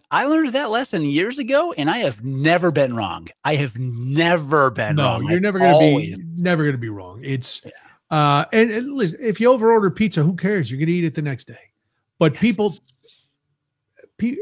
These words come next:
Speaker 2: there, then there's the people who don't, "Oh, I'm, I'm probably only gonna have one piece. I'm not really hungry." Really? You're sucking it up like a vacuum cleaner, you hog. Everybody, you know, everybody loves, no, you can't pass, I don't care who you are.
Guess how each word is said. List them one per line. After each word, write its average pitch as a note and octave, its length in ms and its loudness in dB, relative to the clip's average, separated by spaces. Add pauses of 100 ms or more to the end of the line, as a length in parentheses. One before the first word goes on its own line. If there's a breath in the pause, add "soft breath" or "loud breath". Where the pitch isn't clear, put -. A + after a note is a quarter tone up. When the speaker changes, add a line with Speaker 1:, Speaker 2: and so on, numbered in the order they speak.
Speaker 2:
there, F#3+ 260 2
then F#3 280 4
there's F#3 180 4
the F3+ 80 2
people E3 260 2
who D#3 100 4
don't, D3+ 300 0
"Oh, F#3+ 80 -8
I'm, F3+ 320 -2
I'm G#3 160 -10
probably G3+ 260 2
only E3+ 160 2
gonna D#3 140 2
have C3+ 140 2
one C#3 180 2
piece. B2+ 300 0
I'm C3 100 -4
not C3 120 -4
really A#2 180 -6
hungry." A2 340 -8
Really? F#3 440 4 (400)
You're C#3 100 -4
sucking F#3 360 -2
it F3+ 80 4
up F3+ 120 0
like D#3+ 120 0
a C#3 40 0
vacuum C#3 460 0
cleaner, A2+ 280 -8
you G2 120 -14
hog. C3+ 480 -4 (520)
Everybody, F#3+ 360 2
you G3 140 0
know, B2 220 -2 (180 soft breath)
everybody G#3 380 4
loves, E3+ 380 2
no, G#3+ 160 0
you A#3+ 200 0
can't D4 300 2
pass, A3 280 2
I B3+ 100 0
don't D#4 180 0
care B3+ 180 2
who A3+ 120 2
you A#3+ 160 0
are. F#3+ 320 -8